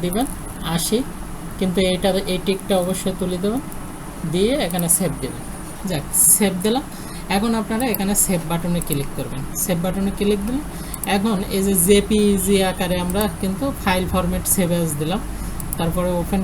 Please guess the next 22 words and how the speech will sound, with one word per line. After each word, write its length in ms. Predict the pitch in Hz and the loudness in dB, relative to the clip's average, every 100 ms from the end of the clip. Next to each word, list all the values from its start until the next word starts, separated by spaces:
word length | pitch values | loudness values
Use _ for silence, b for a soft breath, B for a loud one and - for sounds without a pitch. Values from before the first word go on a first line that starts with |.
| - | 0
করব। 180 | 202 233 - - B B - | 0 -2 -4 -8 B B -2
এখন 160 | 196 240 233 | 0 2 2
এখানে 220 | 233 233 214 208 | 2 2 4 2
লিখছে 280 | 202 - 190 175 | 2 2 2 2
যে 80 | 190 170 | 0 2
জেপিজি 520 | 196 190 208 185 196 190 | 2 4 2 4 2 2
only, 300 | 190 190 170 185 - - - - - - | 2 2 2 0 -2 -6 -6 -6 -8 0
তো 60 | |
আমরা 300 | 175 185 208 175 233 - | 2 4 2 2 0 -2
এই 140 | 185 175 | -2 2
জেপিজি 480 | 190 202 208 214 202 208 202 | 6 6 4 2 4 4 4
only, 300 | 214 220 208 | 4 4 2
আহ, 920 | - - - - - 175 175 - 185 | 0 -8 -8 -8 -4 -2 -2 -2 -2
আবার 220 | 175 185 180 | 0 0 0
একটু 180 | 170 - 180 165 | -2 -2 -4 -2
জেপিজি 500 | 175 170 175 165 170 170 | -2 0 -2 0 0 0
only 340 | 175 170 165 190 - - - - - - | -2 -2 -2 -2 -4 -6 -6 -6 -6 -4
এডিটে 300 | 165 170 170 185 | -2 -2 -2 -2
যাব। 140 | 185 180 262 B B B B - 170 - 170 | -2 -4 -4 B B B B -4 -4 -2 -2
যাওয়ার 300 | 180 170 170 | 2 2 0
পরে 180 | 175 196 226 | -2 0 0
আমরা 140 | 170 | 0